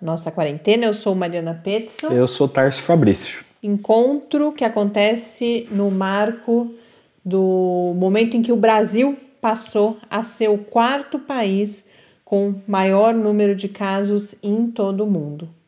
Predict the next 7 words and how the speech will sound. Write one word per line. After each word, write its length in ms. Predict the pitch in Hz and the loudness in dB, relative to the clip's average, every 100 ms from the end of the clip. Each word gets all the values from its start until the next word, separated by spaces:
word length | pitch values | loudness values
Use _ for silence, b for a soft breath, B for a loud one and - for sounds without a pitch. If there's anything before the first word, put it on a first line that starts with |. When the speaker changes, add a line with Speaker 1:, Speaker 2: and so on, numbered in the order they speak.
| - | -14
Speaker 1:
ultrapassando, 680 | 185 180 170 185 - 180 175 | -8 -6 -4 -6 -6 -8 -8
portanto, 840 | - 226 226 220 233 262 262 311 B B B - | -2 -4 -2 0 0 0 -4 -8 B B B -12
a 120 | 165 | -10
Espanha 640 | 160 - 190 202 240 269 269 _ 196 | -10 -6 -2 0 -2 -4 -8 _ -6
e 100 | 175 | -4
a 60 | |
Itália. 600 | 160 160 196 220 262 285 | -4 -6 -4 -4 -4 -6